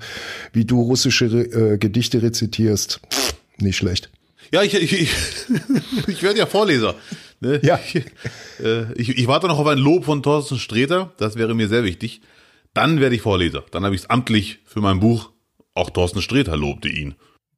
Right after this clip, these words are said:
Speaker 1: Boah, und Max Giermann als Raab ist jetzt auch mittlerweile nicht mehr zu unterscheiden, ne?
Speaker 2: Ja, Mann, das war wirklich sehr, sehr hart.
Speaker 1: Da, die Stimme ist halt und, und irgendwie die Maske war jetzt auch so irritierend, echt,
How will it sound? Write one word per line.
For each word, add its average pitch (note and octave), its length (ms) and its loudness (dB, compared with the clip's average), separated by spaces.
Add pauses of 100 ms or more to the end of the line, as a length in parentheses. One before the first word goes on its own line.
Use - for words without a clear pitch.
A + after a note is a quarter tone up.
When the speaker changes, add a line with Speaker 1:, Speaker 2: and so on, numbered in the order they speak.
(120)
Speaker 1:
Boah, - 280 -10
und E2+ 180 -8
Max - 300 -2
Giermann G#2 300 2
als - 280 -4
Raab - 280 -4
ist A2 100 -2
jetzt - 220 -4
auch G#2 140 -2
mittlerweile G#2+ 520 2
nicht G2+ 140 -6
mehr A2 100 2
zu - 120 -4
unterscheiden, F#2 580 0
ne? A#2 100 0 (640)
Speaker 2:
Ja, A#2 220 2
Mann, G#2 300 0
das G#2 160 -2
war A2+ 100 2
wirklich G#2+ 320 -2
sehr, A2+ 240 2
sehr F2+ 240 0
hart. E2 140 0
Speaker 1:
Da, - 40 2 (100)
die - 260 -4
Stimme A#2+ 560 2
ist G#2 360 -2
halt F#2+ 260 -2
und, G#2+ 260 -6
und G2+ 180 -4
irgendwie A#2+ 360 0
die G#2 120 0
Maske F#2+ 380 0
war F#2 120 -2
jetzt G2 200 -2
auch F#2+ 140 -4
so G#2+ 360 0
irritierend, A2 720 0
echt, A2+ 280 0